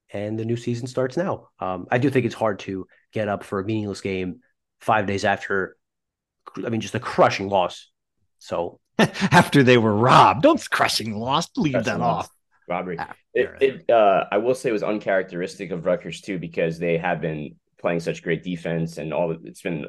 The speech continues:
Speaker 3: a low scoring season all, all along. So to give up seven goals seemed like such an outlier that maybe Brian's right. It was just such an emotional letdown, um,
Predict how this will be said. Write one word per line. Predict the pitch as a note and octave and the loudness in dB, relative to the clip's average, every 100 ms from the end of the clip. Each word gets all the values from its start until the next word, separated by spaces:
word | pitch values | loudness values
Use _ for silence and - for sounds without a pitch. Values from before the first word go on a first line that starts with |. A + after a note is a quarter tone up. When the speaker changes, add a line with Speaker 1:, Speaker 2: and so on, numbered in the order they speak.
| - | -4
Speaker 3:
a | |
low | E2+ F#2 | -2 -2
scoring | E2+ F#2 D#2 | -4 -8 -6
season | - A#2 G#2+ G#2 | -8 -6 -2 0
all, | G2 F2 | 2 2
all | A#1 F2 F2 | 2 0 0
along. | F#2 F#2+ F#2+ | -2 -4 -6
So | F#2 | -8
to | E2 | -4
give | G2 G#2 | -2 -2
up | E2 | -2
seven | - F#2 D#2 D#2 | 0 0 0 0
goals | E2+ D#2+ - | 0 0 -4
seemed | - C#2+ C#2 | -10 -10 -8
like | C#2 - | -8 -6
such | F#2+ E2 | -4 -4
an | C2+ | -6
outlier | A#1+ A#1 C2+ C#2 C2+ | -6 -6 -4 -4 -4
that | C#2 C2 - _ _ _ _ _ E2+ | -6 -6 -8 _ _ _ _ _ -4
maybe | E2 C#2 | -4 -4
Brian's | C#2 C#2+ C#2 D2 | -6 -8 -8 -6
right. | C#2 C#2 | -6 -6
It | C#2+ | -8
was | D2+ | -10
just | D#2+ - | -12 -8
such | C#2+ C#2+ | -8 -8
an | |
emotional | C2+ C#2 - C#2+ | -8 -8 -8 -8
letdown, | D2 D2 D2+ D2 C2+ C2 _ _ _ _ - | -6 -6 -6 -8 -8 -10 _ _ _ _ -10
um, | C2+ A1 - - | -6 -6 -8 -14